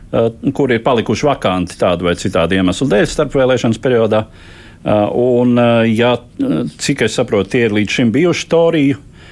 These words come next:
vēlēšana iecirkņi, ja šajos konkrētajos iecirkņos šie konkrētie divi mandāti Torijiem iet uz zudībā, tad varētu notikt, eh,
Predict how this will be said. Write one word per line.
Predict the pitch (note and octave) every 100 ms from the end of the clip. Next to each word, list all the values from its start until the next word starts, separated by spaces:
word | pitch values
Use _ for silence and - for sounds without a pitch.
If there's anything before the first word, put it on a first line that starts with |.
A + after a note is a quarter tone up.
| - - -
vēlēšana | C#3 C#3 C#3+ B2 C#3 C3+
iecirkņi, | B2+ - A2+ - B2 A#2 A2+ A2+
ja | A#2 B2+ C#3+
šajos | - C#3 A#2+ G#2 F2+ - - - -
konkrētajos | A2 A2+ A2 F2 F2 E2 D#2+ D#2+ - - - - - - - -
iecirkņos | G2+ G2+ - F#2 - F2+ E2+
šie | - G#2+
konkrētie | - A#2 A#2+ F#2+ F#2 F2
divi | A2 G2
mandāti | G2 G#2+ A#2+ G2+ E2+ -
Torijiem | G2 G#2 G#2 F#2+ F#2 G2
iet | G2 F2+
uz | F2+
zudībā, | F2 F2 B2 C3+ B2+
tad | - A2 B2 - - - - -
varētu | G2+ A2 A#2+ C3+ B2+ A2+ -
notikt, | A2+ B2+ B2+ B2+ B2 - - C3
eh, | A#2+ A#2+